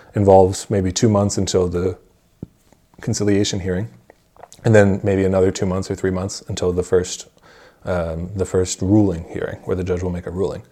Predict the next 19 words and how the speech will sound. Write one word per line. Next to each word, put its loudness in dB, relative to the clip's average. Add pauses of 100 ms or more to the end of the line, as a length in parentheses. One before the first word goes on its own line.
(400)
So 2
we're 10
looking 6
at -2 (140)
about 0
five 2
months. -4 (920)
And 0 (840)
if 2
you 8
were, 8
<laughs> -4 (220)
if 8
the 4
judge 6
decides 2 (320)
in 4
five 4
months, 0